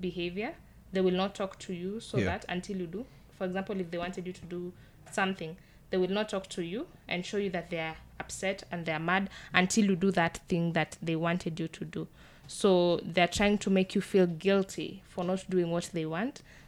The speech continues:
Speaker 1: so that you can do it. So they
Speaker 2: Yeah.
Speaker 1: punish you. There's also a lot of punishing in this. They punish you by giving you passive aggressive behavior, not directly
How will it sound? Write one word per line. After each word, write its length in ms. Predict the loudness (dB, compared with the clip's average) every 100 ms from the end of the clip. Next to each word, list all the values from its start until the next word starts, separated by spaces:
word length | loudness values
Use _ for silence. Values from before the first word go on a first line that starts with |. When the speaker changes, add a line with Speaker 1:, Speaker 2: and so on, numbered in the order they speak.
| -2
Speaker 1:
so 160 | 2
that 240 | 4 2 0
you 60 |
can 240 | -2 -4 -2
do 180 | -2 -2
it. 160 | -4
So 140 | 0 4
they 140 | 6
Speaker 2:
Yeah. 100 | 6
Speaker 1:
punish 440 | 6 6 4 0
you. 160 | -2 -2
There's 200 | -2 0
also 280 | 0 2 2
a 20 |
lot 140 | 0
of 140 | -2 -4
punishing 400 | -6 -6 -6 -6
in 120 | -6
this. 180 | -6 -4
They 100 | -2
punish 400 | 2 4 2 2
you 80 | 0
by 240 | 0 -2 -6 -20 -12 0
giving 300 | 4 6 6
you 120 | 4
passive 340 | 4 0 -2
aggressive 460 | -4 -2 -2 -2 -6
behavior, 420 | -4 -4 -4 -2
not 200 | -2 -2
directly 580 | -2 -2 -4 -6 -4 -4